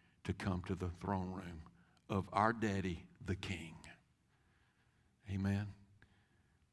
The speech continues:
And so, Thanksgiving, wow. What it does.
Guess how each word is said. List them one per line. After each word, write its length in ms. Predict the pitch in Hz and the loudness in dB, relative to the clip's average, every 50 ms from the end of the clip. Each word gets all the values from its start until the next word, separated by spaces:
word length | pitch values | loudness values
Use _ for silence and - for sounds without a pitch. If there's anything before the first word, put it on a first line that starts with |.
| _ _ _ _ _ _ _ _ _ _ _ _ _ _ _ _ _ - - - | _ _ _ _ _ _ _ _ _ _ _ _ _ _ _ _ _ -8 0 0
And 100 | 110 - | 2 6
so, 300 | - 147 135 113 95 87 71 - - - - - - - - _ _ - | 10 10 10 10 8 4 -4 -10 -12 -18 -20 -20 -20 -20 -20 _ _ 0
Thanksgiving, 680 | - 120 113 101 - - 113 104 95 87 87 90 85 | 2 2 2 2 0 2 2 2 2 2 -2 -6 -6
wow. 420 | 85 - - - - - - - - - _ _ _ _ _ - - - - - - - _ _ _ _ _ _ _ _ _ _ - _ _ _ _ _ _ _ _ _ _ _ _ _ _ - | -6 -6 -4 -4 -4 -4 -6 -8 -16 -20 _ _ _ _ _ -8 -8 -6 -6 -8 -10 -16 _ _ _ _ _ _ _ _ _ _ -20 _ _ _ _ _ _ _ _ _ _ _ _ _ _ 2
What 180 | 104 113 104 | 4 4 4
it 120 | 95 - 85 | 4 2 0
does. 460 | 95 95 85 65 - 87 - - - | 0 0 0 -2 -6 -10 -12 -12 -14